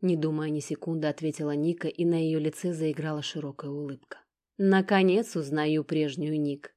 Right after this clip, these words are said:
Егор явно испытывал ее, но она с легкостью приняла вызов. Весенний вечер был теплым, но в воздухе все еще чувствовался надвигающийся дождь.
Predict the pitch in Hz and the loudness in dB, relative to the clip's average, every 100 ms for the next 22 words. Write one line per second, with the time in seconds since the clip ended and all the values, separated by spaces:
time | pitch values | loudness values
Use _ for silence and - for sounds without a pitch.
0 | _ 165 160 170 170 151 170 180 180 175 | _ 0 2 4 2 2 0 2 0 0
1 | - - 151 143 139 139 139 143 - _ | -2 -4 -4 -4 -8 -8 -8 -10 -14 _
2 | 170 165 156 151 - 151 165 180 - - | 0 2 2 -2 -4 -2 0 0 -4 -12
3 | - - 143 143 139 135 139 147 - _ | -12 -8 -6 -4 -6 -6 -8 -10 -18 _
4 | _ _ _ - 175 190 - 196 196 190 | _ _ _ -4 0 0 4 4 6 8
5 | 190 190 185 165 180 - 185 160 151 143 | 6 4 0 0 -2 0 0 0 -2 -10
6 | 160 _ 165 165 147 156 180 160 147 - | -12 _ 0 0 0 0 0 0 -6 -8
7 | 151 _ - 214 214 202 202 - 175 165 | -16 _ 2 6 8 6 0 -2 -4 -4
8 | 170 160 160 170 160 147 151 143 143 131 | -4 -2 -2 -2 -4 -2 -4 -4 -6 -6
9 | - 143 - 143 135 127 - | -6 -8 -8 -8 -8 -8 -16